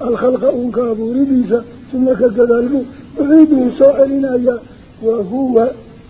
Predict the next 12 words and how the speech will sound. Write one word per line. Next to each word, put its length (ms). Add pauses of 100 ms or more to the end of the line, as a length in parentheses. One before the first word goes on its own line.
(1040)
soo 220
celinta 360
mar 200
labaad 440
la 60
soo 240
celiyey, 460
gaaladu 400 (100)
diiday, 320 (380)
baaba 320
ahwanu 360 (100)
sahlane, 480